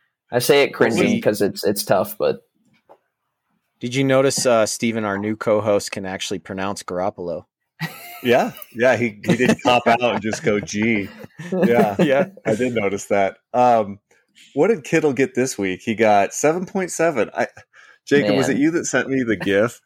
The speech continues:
Speaker 3: that <laughs> it was from
Speaker 1: Yes.
Speaker 3: Moneyball? And he,
Speaker 1: Yes.
Speaker 3: <laughs> it's, it's that, you've seen Moneyball, right, Jesse?
Speaker 2: Yep, yep.
Speaker 3: It's the scene when I, I don't remember the, the, the people's name, but he's the guy that's talking to Brad Pitt, and he's like,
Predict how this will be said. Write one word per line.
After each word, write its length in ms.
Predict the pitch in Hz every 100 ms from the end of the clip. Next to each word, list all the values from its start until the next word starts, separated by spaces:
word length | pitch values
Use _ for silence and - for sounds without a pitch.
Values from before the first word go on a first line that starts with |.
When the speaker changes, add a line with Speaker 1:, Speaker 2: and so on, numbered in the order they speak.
| _
Speaker 3:
that 180 | 113 98 - -
<laughs> 40 | -
it 120 | -
was 180 | 117 98
from 200 | 113 104
Speaker 1:
Yes. 280 | 117 107
Speaker 3:
Moneyball? 300 | 107 113 127 - - - _ _
And 200 | 110 110
he, 200 | - 110
Speaker 1:
Yes. 380 | 107 98 - -
Speaker 3:
<laughs> 520 | - - - - 117
it's, 260 | 135 - - _ _
it's 160 | 135 -
that, 180 | 135 - -
you've 200 | 135 135
seen 220 | 131 107
Moneyball, 380 | 98 95 92 92
right, 140 | 92
Jesse? 420 | 98 98 - 107 - _ _ _ _ _ _ _
Speaker 2:
Yep, 280 | - 107 - _
yep. 100 | -
Speaker 3:
It's 120 | 120
the 100 | -
scene 360 | 123 - 151 151
when 180 | 127 104
I, 220 | 101 107
I 160 | - 113
don't 140 | 110 104
remember 240 | 101 101
the, 240 | 95 95 - _ _
the, 100 | 101
the 100 | -
people's 320 | - 104 98 95
name, 200 | 98 98
but 100 | 101
he's 120 | 101
the 140 | - 98
guy 200 | 104 101
that's 120 | 92
talking 280 | 101 95 98
to 60 |
Brad 300 | 98 95 92
Pitt, 280 | - 95 - - _ _
and 80 | 101
he's 140 | 92
like, 400 | 98 92 - -